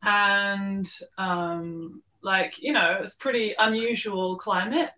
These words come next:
to meet someone in. Um, you know, we used to do these kind of, like, um,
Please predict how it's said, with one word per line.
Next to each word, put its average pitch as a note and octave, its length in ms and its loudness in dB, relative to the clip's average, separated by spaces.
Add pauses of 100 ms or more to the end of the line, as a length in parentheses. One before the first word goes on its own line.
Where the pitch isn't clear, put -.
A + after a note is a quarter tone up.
to G#3 140 -10
meet F#3+ 240 -6
someone G3 300 -4
in. C4 360 -4 (280)
Um, F3 680 0 (600)
you G3+ 120 -10
know, F3+ 360 2 (100)
we F#3 240 -2
used F3+ 220 -2
to F#3 80 -8
do F3+ 200 2
these E3 500 -6 (840)
kind F3 160 -6
of, E3+ 200 -8
like, D#3 340 -4 (1500)
um, E3+ 680 -6